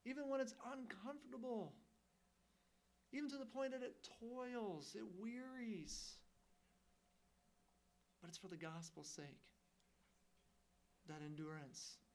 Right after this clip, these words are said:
Only the gospel of Jesus Christ can do this within us. That's a love that labors. The third one is the endurance of hope. You see evidence of this.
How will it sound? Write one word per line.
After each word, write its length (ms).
Only 300
the 80
gospel 420
of 60
Jesus 320
Christ 280
can 120
do 120
this 200
within 240
us. 220
That's 240
a 60
love 440
that 180
labors. 540
The 60
third 220
one 140
is 80
the 80
endurance 460
of 80
hope. 220
You 60
see 280
evidence 320
of 100
this. 300